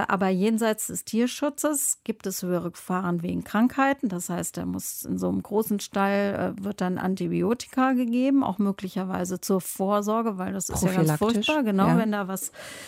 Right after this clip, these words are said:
Speaker 1: ausbricht. Man stelle sich vor, eine externe Seuche, die Angst, die hier herrscht vor der afrikanischen Schweinepest, die ja in Polen,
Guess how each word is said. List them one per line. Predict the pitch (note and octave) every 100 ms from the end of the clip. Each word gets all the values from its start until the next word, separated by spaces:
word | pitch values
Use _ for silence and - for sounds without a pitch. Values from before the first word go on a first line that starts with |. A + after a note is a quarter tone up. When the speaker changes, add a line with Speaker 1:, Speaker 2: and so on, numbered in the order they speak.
| - -
Speaker 1:
ausbricht. | G#3 G#3+ - A#3 E4 - - - - - -
Man | G#3+ G#3
stelle | G#3 - A3 A3
sich | G#3 F#3+
vor, | G#3+ G#3
eine | - F#3+ -
externe | G3 - - G#3 G#3 G3+
Seuche, | G3 G3+ A#3+ C#4
die | A3 G3+
Angst, | F3+ G#3+ G#3 A3
die |
hier | G3 G3+
herrscht | F#3+ G3 F#3+ -
vor | - F#3
der | F3+ F3 F#3
afrikanischen | - F#3+ - F#3+ F#3 - F3
Schweinepest, | E3 - E3+ F#3+ - B3+ D#4 - - -
die | G3+
ja | F#3+ F#3 -
in | F3+ F#3+
Polen, | - - F#3 G3+ A3